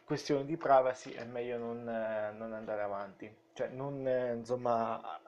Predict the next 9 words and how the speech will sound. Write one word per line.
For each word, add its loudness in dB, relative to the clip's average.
andare 4
su -10
quei -4
server -6
là, 2
anche -4
perché -4
poi 4
no, -2